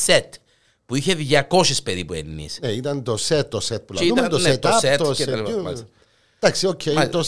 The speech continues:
Speaker 1: το,
Speaker 2: ας πούμε,
Speaker 1: το
Speaker 2: βρίσκω
Speaker 1: να
Speaker 2: το
Speaker 1: εξηγήσουμε γιατί το run έχει επεκτείνει τόσο πολύ τη σημαιο-, σημασιολογική του επικράτεια είναι το πιο δύσκολο. Η συγκεκριμένη λέξη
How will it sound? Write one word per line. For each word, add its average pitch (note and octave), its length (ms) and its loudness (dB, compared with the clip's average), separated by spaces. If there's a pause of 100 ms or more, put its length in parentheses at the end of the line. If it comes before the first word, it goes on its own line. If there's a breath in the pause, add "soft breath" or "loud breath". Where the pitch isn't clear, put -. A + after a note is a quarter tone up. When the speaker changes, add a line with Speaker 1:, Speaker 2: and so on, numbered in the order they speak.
Speaker 1:
το, E3 60 8
Speaker 2:
ας E3+ 60 12
πούμε, F3 100 12
Speaker 1:
το F#3 80 0
Speaker 2:
βρίσκω F3+ 220 2
Speaker 1:
να E3 40 6
Speaker 2:
το E3 60 6
Speaker 1:
εξηγήσουμε F#3+ 680 2
γιατί D#3+ 360 4
το F3+ 180 6
run F3 280 4
έχει E3 280 0
επεκτείνει D#3+ 560 0
τόσο D#3+ 320 2
πολύ C#3 180 2
τη C#3+ 100 -4
σημαιο-, A#2 1040 2
σημασιολογική A#2+ 1040 0
του C#3 100 -2
επικράτεια C#3+ 680 -2
είναι E3 300 -4
το C3 140 -2
πιο C3+ 240 0
δύσκολο. D3+ 540 -2
Η F#3 40 -6
συγκεκριμένη C3 600 -6
λέξη E3+ 400 -4